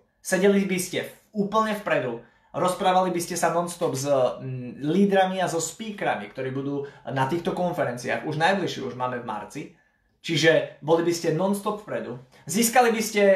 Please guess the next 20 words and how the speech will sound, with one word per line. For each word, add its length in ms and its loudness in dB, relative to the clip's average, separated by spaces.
a, 160 -4
doživotnú 880 2
garantovanú 800 2
pätnásťpercentnú 880 -4
zľavu 320 -2
na 160 -2
všetky 400 -4
naše 240 0
produkty 640 -4
a, 420 4
a 140 -4
tým 160 -4
myslím 320 -8
pozor, 420 -4
pretože 540 -6
vytvárame 560 2
pre 160 2
vás 160 0
špeciálny 480 -4
systém. 400 -10